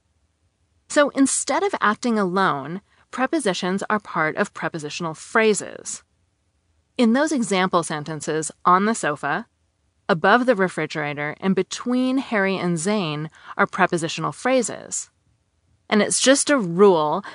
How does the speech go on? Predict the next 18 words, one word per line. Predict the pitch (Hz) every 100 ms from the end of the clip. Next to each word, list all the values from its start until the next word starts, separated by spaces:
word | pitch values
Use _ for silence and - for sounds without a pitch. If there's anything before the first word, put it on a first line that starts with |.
| -
that | 214 190
pronouns | - 262 269 285 277 277
following | - 247 285 294 277
prepositions | 254 208 208 156 160 - 165 -
in | - 254 269
such | 247 196 -
phrases | 180 156 147 147 147 - _ - -
are | 214 - 202
always | 185 175 180 -
in | 185
the | 180
object | - 156 - 156 -
case. | - - 135 - - - - _ _ _ _ _ _ _ _
Me | 202 220 226 226
is | 202
the | 208 -
object | 180 170 160 165 139 -
pronoun, | - 247 240 147 101 80 185